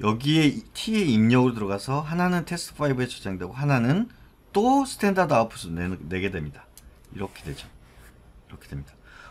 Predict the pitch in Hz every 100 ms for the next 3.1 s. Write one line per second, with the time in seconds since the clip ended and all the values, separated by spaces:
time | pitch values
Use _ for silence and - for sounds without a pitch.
0 | - - 208 - 120 139 208 202 196 160
1 | 156 151 - 202 196 185 160 120 120 147
2 | 156 156 127 123 135 127 123 90 104 101